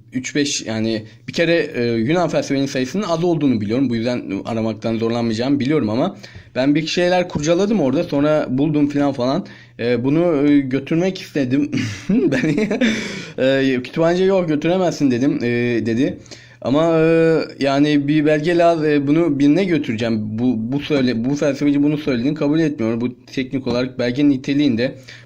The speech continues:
Bu böyle bir felsefecinin böyle bir şey söylediğini o şeye şey atmam lazım, göstermem lazım. Ne yap-, nasıl yaparım falan bir şeyler diyorum.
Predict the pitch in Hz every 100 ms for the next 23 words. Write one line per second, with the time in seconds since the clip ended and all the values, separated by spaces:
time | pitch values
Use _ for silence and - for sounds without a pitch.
0 | - 131 131 123 156 160 143 147 131 131
1 | 139 151 147 135 156 147 131 139 151 143
2 | 135 143 143 143 160 151 139 113 110 104
3 | 113 113 110 131 160 123 120 147 139 143
4 | - 131 113 120 113 107 135 139 120 135
5 | 143 135 135 165 131 -